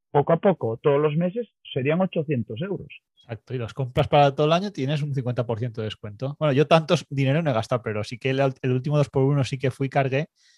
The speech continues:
Speaker 2: y me acuerdo que en Carrefour me dieron un cheque de esos de setenta euros para la siguiente compra.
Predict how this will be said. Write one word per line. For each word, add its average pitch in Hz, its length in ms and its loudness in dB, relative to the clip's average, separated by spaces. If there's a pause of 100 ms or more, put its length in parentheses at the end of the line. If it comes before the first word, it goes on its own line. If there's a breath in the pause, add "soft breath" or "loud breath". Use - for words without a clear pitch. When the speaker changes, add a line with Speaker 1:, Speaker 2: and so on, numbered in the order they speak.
(140 soft breath)
Speaker 2:
y 135 80 -6
me 120 80 -2
acuerdo 117 300 0
que 127 60 0
en 127 60 -2
Carrefour 131 420 0
me 127 120 -2
dieron 117 240 0
un 117 120 -4
cheque 120 300 -4
de 117 120 0
esos 117 220 -4
de 117 80 -2
setenta 107 520 -6
euros 98 420 -12
para 98 400 -12
la 98 80 -12
siguiente 98 460 -14
compra. 98 420 -12